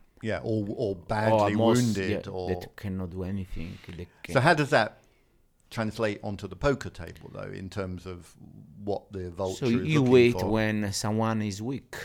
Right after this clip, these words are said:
Speaker 1: Mm.
Speaker 2: enough, and then you feed on the other person, the other player at the table that has got some kind of weakness, or then you wait the right time. And it was strange because we had four vulture, no, uh,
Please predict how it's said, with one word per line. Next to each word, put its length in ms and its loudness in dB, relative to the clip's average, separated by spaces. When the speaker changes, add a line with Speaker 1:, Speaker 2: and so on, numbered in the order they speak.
Speaker 1:
Mm. 100 -6
Speaker 2:
enough, 400 -4
and 160 -6
then 220 -6
you 400 -6
feed 520 -6
on 720 -10
the 100 -8
other 320 -8
person, 480 -10
the 80 -8
other 340 -8
player 540 -8
at 160 -14
the 80 -6
table 440 -8
that 240 -8
has 200 -6
got 180 -6
some 220 -6
kind 320 -4
of 60 2
weakness, 880 -4
or 640 -10
then 220 -4
you 160 2
wait 380 -2
the 140 -4
right 360 -6
time. 260 -2
And 200 0
it 100 -2
was 180 2
strange 540 -2
because 240 0
we 140 4
had 360 4
four 200 6
vulture, 580 0
no, 320 -2
uh, 480 -4